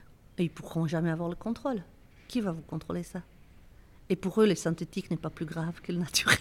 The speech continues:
<laughs> De toute façon, ceux qui font la loi connaissent pas la matière. Il faut être logique là-dessus. Vous voyez, ils ont interdit, par exemple, certaines huiles essentielles, or que biochimiquement, il existe d'autres qui sont permises.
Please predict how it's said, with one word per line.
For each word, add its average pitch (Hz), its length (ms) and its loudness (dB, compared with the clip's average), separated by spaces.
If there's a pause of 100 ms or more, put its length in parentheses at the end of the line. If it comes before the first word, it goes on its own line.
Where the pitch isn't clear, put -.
<laughs> - 120 -12
De - 40 -10 (100)
toute 247 140 -6
façon, 262 380 8 (260)
ceux 339 180 4
qui 311 140 8
font 254 140 4
la 240 140 12
loi 240 220 6
connaissent 180 300 0
pas 170 100 0
la 160 80 4
matière. 208 400 0 (460)
Il 220 80 2
faut 208 120 8
être 180 140 6
logique 202 360 4
là-dessus. - 360 -4 (180)
Vous 190 60 -4
voyez, 269 220 12 (160)
ils 233 200 8
ont 233 160 6 (220)
interdit, 254 500 8
par 233 180 4
exemple, 226 400 6
certaines 214 440 4
huiles 214 240 2
essentielles, 202 720 4
or - 280 2
que 208 180 4 (320)
biochimiquement, 233 800 8
il 208 40 8
existe 196 300 2
d'autres 214 260 4
qui - 80 -8
sont 185 160 0
permises. 262 640 6